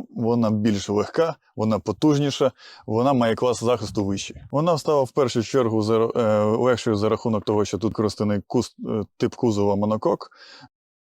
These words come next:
Відповідно, цей автомобіль не має рами, і сам кузов являється несучим. Відповідно, до нього кріпиться вже, е, незалежна підвізка, силові агрегати та інше.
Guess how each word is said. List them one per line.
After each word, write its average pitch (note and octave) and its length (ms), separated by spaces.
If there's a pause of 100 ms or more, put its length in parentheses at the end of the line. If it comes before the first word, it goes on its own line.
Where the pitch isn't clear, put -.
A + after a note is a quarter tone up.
(120)
Відповідно, A2 480
цей A2+ 160
автомобіль A2 380
не G#2 160
має G2+ 260
рами, D#3+ 320 (260)
і G#2 720
сам A2+ 260
кузов D#3 400 (100)
являється A2+ 520
несучим. G#2 580
Відповідно, G#2 480
до G#2 120
нього G#2 240
кріпиться G2 440
вже, G2 260 (360)
е, G#2 320 (260)
незалежна A2 560
підвізка, D3+ 520
силові A2 380
агрегати A2+ 480
та G#2+ 120
інше. G2+ 320